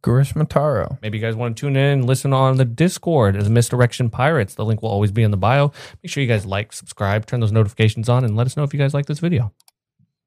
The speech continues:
Speaker 2: Now let's talk about some anime.
Speaker 1: This motherfucker right here.
Speaker 2: That was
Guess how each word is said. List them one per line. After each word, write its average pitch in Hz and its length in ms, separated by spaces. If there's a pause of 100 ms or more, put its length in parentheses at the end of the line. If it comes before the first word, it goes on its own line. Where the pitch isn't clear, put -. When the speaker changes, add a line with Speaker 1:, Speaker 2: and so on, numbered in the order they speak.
(120)
Speaker 2:
Now 127 220
let's 104 140
talk 98 120
about 95 160
some 95 120
anime. 87 260 (840)
Speaker 1:
This 107 180
motherfucker 107 600
right 104 240
here. 110 280 (140)
Speaker 2:
That 151 100
was 101 120